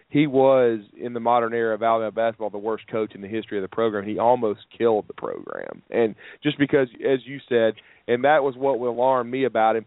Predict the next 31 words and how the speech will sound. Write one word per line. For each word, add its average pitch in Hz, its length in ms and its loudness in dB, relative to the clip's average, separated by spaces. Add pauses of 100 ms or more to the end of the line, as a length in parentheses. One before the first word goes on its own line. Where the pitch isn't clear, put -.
(140)
he 156 140 -8
had 139 260 0
no 151 640 0 (120)
concept 127 840 0 (320)
of 107 260 4 (180)
the, 117 80 -2
you 117 120 -2
know, 113 160 4
what, 120 240 2
of 113 400 -4
how 120 180 -2
to 117 80 -8
promote 113 480 -10
it. 135 160 -6 (300)
He 110 100 -18
didn't 117 260 -14
think 127 200 -8
he 110 120 -16
needed 127 380 -8 (100)
to. 135 320 -4 (220)
He 120 80 -8
didn't 123 220 -4
relate 110 480 2
to 131 80 -8
people 127 420 -4
very 127 260 2
well. 127 380 4
He 113 100 -4
didn't 120 200 -4
excite 120 440 2
the 104 80 -6